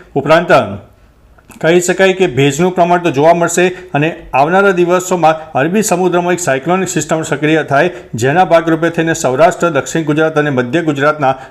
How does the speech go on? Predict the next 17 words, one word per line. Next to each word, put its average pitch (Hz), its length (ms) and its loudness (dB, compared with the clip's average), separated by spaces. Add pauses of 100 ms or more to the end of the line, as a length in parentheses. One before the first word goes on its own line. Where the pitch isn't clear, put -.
(100)
અનેક 170 260 0
ભાગોમાં 147 460 -2
વરસાદ 131 320 -4
થઈ 127 140 0
શકે 147 280 -2
છે. 170 280 -2 (240)
ઉત્તર 143 280 0
ગુજરાત 175 400 2
અને 160 180 0
કચ્છમાં 160 460 -2
પણ 131 140 2 (220)
ધીમી 160 280 0
ધારે 165 200 4
વરસાદની 143 420 -2
શક્યતા 135 500 0 (240)
રહેલી 127 400 0
છે. 107 280 -4